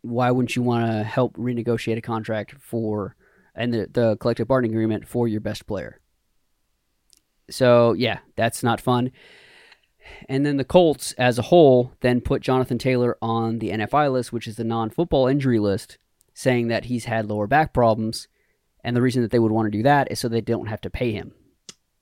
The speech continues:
So if he's not injured via football,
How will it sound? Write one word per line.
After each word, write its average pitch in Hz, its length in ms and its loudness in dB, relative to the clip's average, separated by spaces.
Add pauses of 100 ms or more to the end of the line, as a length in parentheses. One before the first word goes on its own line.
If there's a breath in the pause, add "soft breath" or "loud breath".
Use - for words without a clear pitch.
(680)
So 120 260 0
if 117 120 -4
he's 120 140 -4
not 143 240 0
injured 131 380 -2
via 117 240 -4
football, 107 640 -4